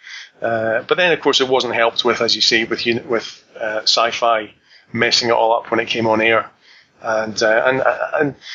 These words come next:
but the fact that they got people like Christopher Lloyd is, is amazing, I think, and, and it shows. Uh, I, I couldn't speak to Christopher Lloyd for the book. He didn't, uh, get back to me. But I guess that the reason he was in there was partly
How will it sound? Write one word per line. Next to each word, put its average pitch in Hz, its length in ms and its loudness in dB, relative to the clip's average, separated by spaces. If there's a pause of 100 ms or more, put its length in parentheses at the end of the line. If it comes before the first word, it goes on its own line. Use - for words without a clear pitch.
(180)
but 156 100 -4
the 165 60 -2
fact 202 220 0
that 135 60 -4
they 131 120 2
got 135 200 -2
people 135 280 0
like 127 260 0
Christopher 127 320 0
Lloyd 117 280 2
is, - 260 2
is 117 120 -4
amazing, 127 380 2
I 117 120 2
think, - 440 -4
and, 110 240 -4 (360)
and 127 100 -2
it 120 60 -4
shows. 127 720 0 (500)
Uh, - 80 -10
I, 113 640 -4 (100)
I 131 40 0
couldn't 139 300 -2
speak - 300 -2
to 120 140 0
Christopher - 380 -2
Lloyd 117 240 2
for - 80 -6
the 101 80 -8
book. 131 220 -2
He 123 180 -2
didn't, 120 480 0 (360)
uh, 113 120 0
get 123 160 0
back 131 200 0
to 131 80 0
me. 117 200 0 (760)
But - 360 0
I 120 100 2
guess 135 720 -2 (140)
that 120 260 -4
the 127 80 2
reason 120 240 0
he 117 120 -2
was 117 140 -2
in 131 180 0
there 110 340 -2 (100)
was 113 160 -2
partly 120 600 -2